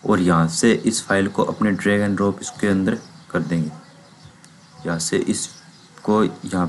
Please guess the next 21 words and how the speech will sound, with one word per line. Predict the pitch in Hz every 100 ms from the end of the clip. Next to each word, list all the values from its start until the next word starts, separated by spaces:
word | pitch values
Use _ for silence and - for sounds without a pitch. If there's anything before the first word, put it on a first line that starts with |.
| 95
पे | 110
लाके | - - - 90 92 95
set | 95 95 -
कर | 101
देंगे, | 82 101 98
फिर | - 90 95
इसको | - - 110 - - - - - - - -
cut | - 82
कर | 90
देंगे, | 87 85 82 - - - - - - - - - - - - - -
इसको | - - 113
बड़ा | 92 107
करके | 110 113 -
और | - 110 -
control | 107 98 113 104
T | 110
से | 101 107
इसको | - - 127 - - -
छोटा | - -
कर | 101 87
लेंगे। | 87 90 92